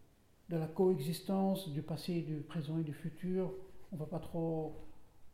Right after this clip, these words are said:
euh, s'aventurer là-dedans, mais, euh,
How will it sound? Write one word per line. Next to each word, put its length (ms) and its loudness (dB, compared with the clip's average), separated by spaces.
euh, 640 -4
s'aventurer 540 0
là-dedans, 480 4
mais, 260 4
euh, 60 -4